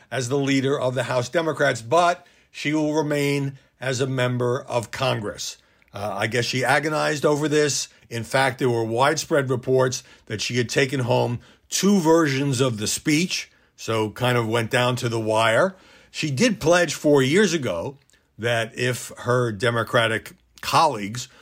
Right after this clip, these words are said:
would support her for her second tour of duty as House Speaker, which also lasted four years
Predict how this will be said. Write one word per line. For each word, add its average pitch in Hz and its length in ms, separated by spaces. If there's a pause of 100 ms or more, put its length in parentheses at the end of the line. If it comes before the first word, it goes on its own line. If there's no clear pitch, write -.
(240)
would 117 540 (280)
support 120 460
her 120 360
for 98 600
her 101 260
second 120 600
tour 120 260
of 98 100
duty 101 440 (480)
as 107 200
House 101 240
Speaker, 107 480 (160)
which - 100
also 147 220
lasted 98 420
four 90 280
years 85 440